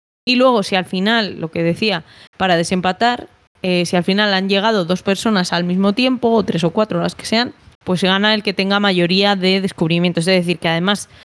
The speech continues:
de ser el más rap-, o sea, gana el que ha llegado antes, por decirlo así, l-, lo valora con l-, l-, que haya descubierto antes el mapa.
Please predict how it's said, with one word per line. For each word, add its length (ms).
de 240
ser 220
el 120
más 200
rap-, 280
o 60
sea, 160
gana 180
el 100
que 120
ha 60
llegado 420
antes, 240
por 140
decirlo 320
así, 340
l-, 220
lo 180
valora 540
con 260
l-, 480
l-, 560
que 100
haya 160
descubierto 500
antes 320
el 80
mapa. 300